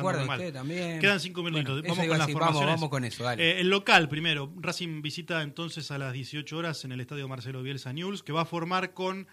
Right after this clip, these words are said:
Speaker 2: Herrera, Méndez, Velázquez, Lema y Mancilla,
Speaker 1: Ujú.
Speaker 2: Martín Luciano, Juan Esforza, Julián Fernández, Francisco González, Juan García y Ramiro Sordo. El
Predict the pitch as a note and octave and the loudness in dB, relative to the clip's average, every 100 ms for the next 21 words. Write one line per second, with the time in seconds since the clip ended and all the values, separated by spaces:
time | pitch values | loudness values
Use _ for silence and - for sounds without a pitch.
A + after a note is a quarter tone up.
0 | - - - - - D#3 D#3+ A3+ A3+ A3+ | -20 -20 -20 -16 -2 0 2 2 2 0
1 | - _ - E3 G#3 A3 G#3+ G#3+ - - | -4 _ -10 -2 0 0 -4 -4 -6 -12
2 | _ _ D3 E3 G3+ E3 _ F#3+ F3+ - | _ _ -2 2 2 0 _ -4 -4 -8
3 | - _ D#3 F3 G3+ G3 G#3+ - _ _ | -16 _ -2 -2 0 -2 -4 -10 _ _
4 | _ F3 F3 D#3+ - B3 - A3 A3+ A3 | _ -6 -4 -2 -4 -4 -2 0 -2 -6
5 | _ - A#2+ D#3+ D#3 F#3+ F#3+ E3+ - G#3+ | _ -10 -4 0 0 0 -2 -2 0 0
6 | G#3+ F#3 - F3+ D3 - G#3 G3 G3+ G3 | 0 -2 -2 -2 -2 -4 -4 -2 -2 -2
7 | F#3+ _ - D#3+ A3 A3 E3+ E3 G3+ G#3 | -4 _ -6 0 0 0 -4 -4 -4 -4
8 | G3+ G3+ - E3 D#3 - G3 F#3 E3 C#3+ | -8 -8 -10 -10 -8 -8 -10 -8 -6 -2
9 | G3 G3 G3+ - _ - - - _ _ | 0 2 0 -4 _ -20 -20 -20 _ _
10 | - A3+ A3+ G3+ D3 G#3 G3+ G3+ G3+ _ | 0 0 2 -2 -2 -2 -2 -2 -4 _
11 | _ D#3 D3+ D3+ E3+ D#3 D3+ A#2+ A2 A2 | _ -6 -4 -4 -2 -4 -6 -8 -10 -14